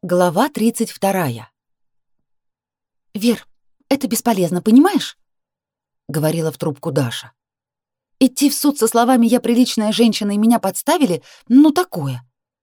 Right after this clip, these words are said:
Получится, как в полиции. Закатишь скандал, потом расплачешься,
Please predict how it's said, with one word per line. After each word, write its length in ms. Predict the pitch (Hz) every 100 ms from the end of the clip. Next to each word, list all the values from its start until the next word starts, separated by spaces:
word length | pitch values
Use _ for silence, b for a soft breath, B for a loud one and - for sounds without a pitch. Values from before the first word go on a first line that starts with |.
| _ _
Получится, 480 | - 262 285 247 -
как 180 | 226 220
в 60 | -
полиции. 640 | 262 202 151 160 147 139 _ -
Закатишь 460 | 254 262 294 202
скандал, 500 | - 170 165 190 247
потом 300 | 240 - 262
расплачешься, 760 | 190 170 - 226 247 214 - 185